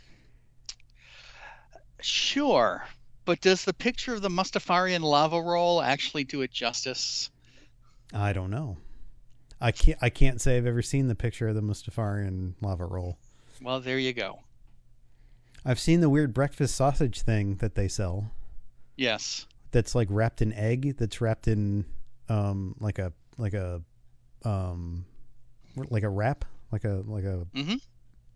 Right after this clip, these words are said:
Speaker 2: That looked kinda weird.
Speaker 1: Yeah, well.
Speaker 2: I don't know. I'm just saying.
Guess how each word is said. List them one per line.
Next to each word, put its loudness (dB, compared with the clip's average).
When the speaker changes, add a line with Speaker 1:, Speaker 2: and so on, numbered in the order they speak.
Speaker 2:
That 0
looked -4
kinda -2
weird. -6
Speaker 1:
Yeah, 4
well. 4
Speaker 2:
I -2
don't -6
know. -8
I'm -4
just -8
saying. -10